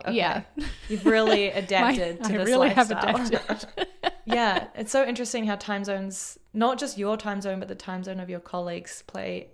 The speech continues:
Speaker 1: a huge role in this, I feel. Huge role.
Speaker 2: More so than any city or country you live in, probably. Or, well, I guess it's, like, the mix, right, between where you live and where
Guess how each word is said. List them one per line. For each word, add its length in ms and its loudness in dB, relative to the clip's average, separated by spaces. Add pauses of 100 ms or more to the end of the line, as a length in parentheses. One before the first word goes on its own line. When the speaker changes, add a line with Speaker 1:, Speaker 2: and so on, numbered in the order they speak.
Speaker 1:
a 60 -18
huge 400 -14
role 320 -10
in 140 -14
this, 340 -14
I 80 -16
feel. 540 -16
Huge 260 -14
role. 380 -10 (260)
Speaker 2:
More 240 8
so 300 4
than 180 0
any 600 0
city 320 -2
or 60 -2
country 340 -6
you 120 -6
live 220 -2
in, 340 -6
probably. 560 -2
Or, 160 -2
well, 220 2
I 80 0
guess 180 -4
it's, 140 -12
like, 180 -4
the 80 -6
mix, 420 -6 (120)
right, 280 -6
between 300 -6
where 120 2
you 180 -2
live 360 -4
and 140 -8
where 320 -6